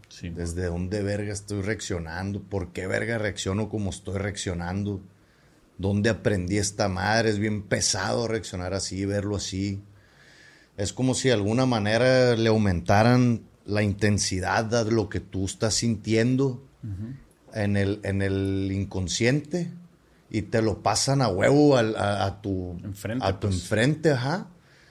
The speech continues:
Speaker 2: A tener que agarrar los pinches toros por los cuernos a la verga, el toro por los cuernos,
Speaker 1: Sí,
Speaker 2: güey.
Speaker 1: man.
Speaker 2: O, o seguir valiendo verga,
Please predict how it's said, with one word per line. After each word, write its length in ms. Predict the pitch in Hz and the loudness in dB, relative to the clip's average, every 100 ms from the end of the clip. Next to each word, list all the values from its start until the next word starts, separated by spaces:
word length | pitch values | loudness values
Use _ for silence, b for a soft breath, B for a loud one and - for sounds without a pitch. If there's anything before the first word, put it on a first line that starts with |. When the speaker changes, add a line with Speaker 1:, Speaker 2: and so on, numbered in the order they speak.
| b b - | b b -2
Speaker 2:
A 180 | 101 101 | -2 0
tener 360 | 107 101 92 | 0 2 0
que 100 | - | 2
agarrar 380 | 120 120 117 117 | 4 4 4 4
los 180 | 127 113 | 2 -2
pinches 640 | - 117 113 131 101 - _ | 0 0 2 -2 -2 -6 _
toros 300 | - 113 123 | 0 0 0
por 440 | - 110 95 85 73 - - | -2 -2 -2 -2 -8 -18 -12
los 460 | 98 95 85 - - | -4 -2 -4 -8 -18
cuernos 520 | - 98 113 135 127 123 | -4 0 2 2 0 0
a 60 | |
la 140 | 104 87 | 0 2
verga, 300 | 107 123 120 | 2 2 -2
el 100 | - | -2
toro 200 | 104 113 | -4 -2
por 120 | 104 | -4
los 140 | 82 | -6
cuernos, 380 | - 101 123 135 | -2 0 0 -2
Speaker 1:
Sí, 80 | 139 | -2
Speaker 2:
güey. 220 | 101 95 | -2 -2
Speaker 1:
man. 80 | - - b b b b b b b b _ _ _ | -4 -12 b b b b b b b b _ _ _
Speaker 2:
O, 460 | 139 175 196 180 - - - _ _ _ _ _ _ _ _ - | 4 6 6 2 -6 -20 -20 _ _ _ _ _ _ _ _ 2
o 140 | 131 | 2
seguir 320 | 131 120 117 | 4 2 4
valiendo 440 | 117 123 127 127 127 | 4 4 4 4 6
verga, 560 | 139 170 170 170 143 | 6 4 2 0 -2